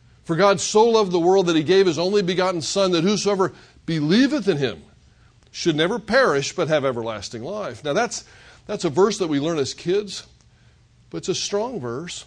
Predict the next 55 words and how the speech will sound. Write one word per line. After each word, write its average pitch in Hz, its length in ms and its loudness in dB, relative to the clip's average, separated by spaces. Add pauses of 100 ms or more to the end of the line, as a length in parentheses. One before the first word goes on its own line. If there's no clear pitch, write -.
(100)
It's 135 160 -10
a - 40 -6
powerful 165 480 -8
verse. 123 300 -6
And 190 140 2
we 175 80 6
focus 233 400 0
on 226 100 0
the 185 80 2
love 196 220 2
of 170 120 0
God 170 300 0
there, 127 140 0
don't 147 180 -2
we? 202 300 -2 (240)
That's 180 220 2
God's 180 280 4
motivation 202 580 6
for 156 140 -4
sending 185 300 0
his, 160 180 -2
his 160 320 -6
only 170 160 0
begotten 147 320 -2
Son. 175 240 -2
But 156 160 0 (260)
don't 254 280 4
miss 226 220 0
the 202 120 0
last 180 380 0
part 175 220 2
of 135 80 0
that 127 220 0 (540)
sentence. 120 480 -8
For 151 160 -6
God 196 260 2
so 233 160 -4
loved 190 220 0
the 175 60 -2
world 151 260 2
that 156 80 -2
he 139 100 -2
gave 190 580 -2
his 135 180 -8
only 185 240 0
begotten 185 360 -4
Son, 123 360 -8 (640)
that 151 120 0
whosoever 202 400 4
believeth 180 640 2
in 151 80 0
him, 165 160 0
that's 175 240 -4
the 151 100 -6
condition, 151 640 0